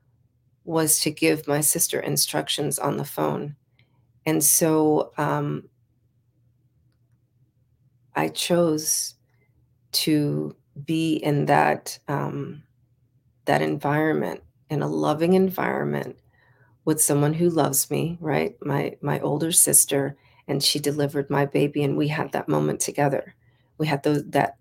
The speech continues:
that experience together. And so I could have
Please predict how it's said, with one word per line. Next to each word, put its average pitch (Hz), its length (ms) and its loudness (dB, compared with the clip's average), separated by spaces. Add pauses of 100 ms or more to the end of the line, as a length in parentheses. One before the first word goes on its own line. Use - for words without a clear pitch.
that 143 160 0
experience 151 920 2
together. - 440 0 (680)
And 156 220 4
so 151 680 4 (2500)
I 160 100 6
could 233 400 0
have - 540 -2